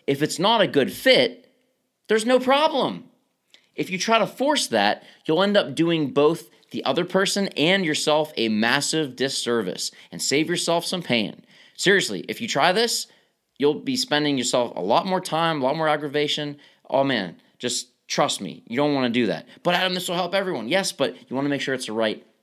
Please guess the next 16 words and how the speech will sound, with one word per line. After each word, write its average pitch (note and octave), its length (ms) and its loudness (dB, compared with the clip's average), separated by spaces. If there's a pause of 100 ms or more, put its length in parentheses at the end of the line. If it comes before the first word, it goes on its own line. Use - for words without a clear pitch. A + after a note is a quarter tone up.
fit. - 540 -4 (600)
Because B2+ 520 0 (460)
if D3 300 -2 (400)
you're A#3 300 0
super A3 400 0
excited C#3 500 0
and G2+ 100 -8
passionate B2+ 580 -2 (580)
and A2 100 -4
the D#3 60 2
other - 120 -2
person's C3+ 420 -6
more B2 200 -4
reserved A#2 420 -4
and G2+ 120 -8
pessimistic, A#2 800 -6